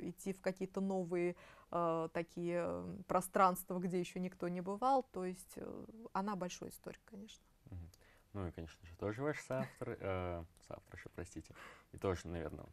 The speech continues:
Speaker 2: ваш товарищ и друг
Speaker 1: Да.
Speaker 2: Алла Аркадьевна Сальникова.
Speaker 1: Да, тоже подруга, близкий очень человек.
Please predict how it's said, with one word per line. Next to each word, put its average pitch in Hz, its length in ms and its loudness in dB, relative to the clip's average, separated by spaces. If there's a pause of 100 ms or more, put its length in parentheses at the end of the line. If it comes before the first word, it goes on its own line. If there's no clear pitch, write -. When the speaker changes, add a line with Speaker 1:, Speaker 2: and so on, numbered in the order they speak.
(100)
Speaker 2:
ваш 82 260 -4
товарищ - 360 -4
и - 40 -8
друг 151 200 2
Speaker 1:
Да. 160 80 -6 (260)
Speaker 2:
Алла 104 200 4
Аркадьевна 92 360 -2
Сальникова. - 440 -10 (280)
Speaker 1:
Да, 175 180 2
тоже 277 300 6
подруга, 214 480 6
близкий 185 440 -2
очень 175 280 -4
человек. 208 600 0